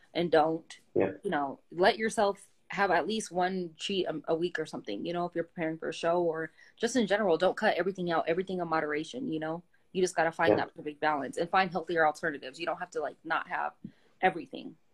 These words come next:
Speaker 1: you know?
Speaker 2: Mm-hmm. Yeah, and also what a lot of people need to know is these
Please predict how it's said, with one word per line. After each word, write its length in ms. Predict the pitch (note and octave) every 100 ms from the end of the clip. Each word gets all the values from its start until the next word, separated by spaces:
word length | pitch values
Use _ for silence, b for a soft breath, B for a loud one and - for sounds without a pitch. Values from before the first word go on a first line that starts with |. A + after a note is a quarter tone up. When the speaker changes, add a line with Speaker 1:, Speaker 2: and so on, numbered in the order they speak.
| _
Speaker 1:
you 80 | E3+
know? 220 | E3+ F3+ _ _ _ -
Speaker 2:
Mm-hmm. 260 | - G2 G2+ _ _ _ _ _ -
Yeah, 160 | G#2 G2
and 60 | -
also 340 | C3+ D3+ F3
what 160 | C#3+ A2+
a 40 |
lot 180 | A#2+ B2+
of 140 | B2
people 260 | B2 A#2 G#2+
need 200 | G#2 G#2
to 140 | G2
know 260 | G#2 A2 -
is 260 | F#2 - - _ _
these 320 | G2+ F#2 -